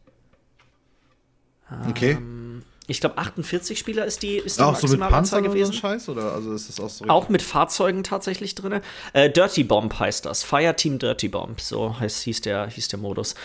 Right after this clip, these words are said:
Speaker 2: Ähm, Fahrzeuge sind auch drinne, die spawnen immer nach einer bestimmten Zeit und sind dann auch markiert. Ähm, Panzer hab ich keine gesehen, aber Hubschrauber waren auf jeden Fall
Speaker 1: Mhm.
Speaker 2: welche drinne.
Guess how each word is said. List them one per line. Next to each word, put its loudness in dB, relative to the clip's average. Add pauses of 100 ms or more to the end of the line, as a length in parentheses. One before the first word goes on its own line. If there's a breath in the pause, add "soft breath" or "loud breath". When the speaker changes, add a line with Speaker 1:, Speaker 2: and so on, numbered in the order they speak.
(400 loud breath)
Speaker 2:
Ähm, 2 (220)
Fahrzeuge 4
sind 0
auch 4
drinne, 0
die 0
spawnen 4
immer 2
nach 0
einer 0
bestimmten -4
Zeit 2
und 0
sind -2
dann -2
auch -8
markiert. 0
Ähm, 0
Panzer -4
hab -2
ich -10
keine 0
gesehen, 2
aber 0
Hubschrauber 0
waren -2
auf -8
jeden -6
Fall 2
Speaker 1:
Mhm. -4
Speaker 2:
welche -4
drinne. -2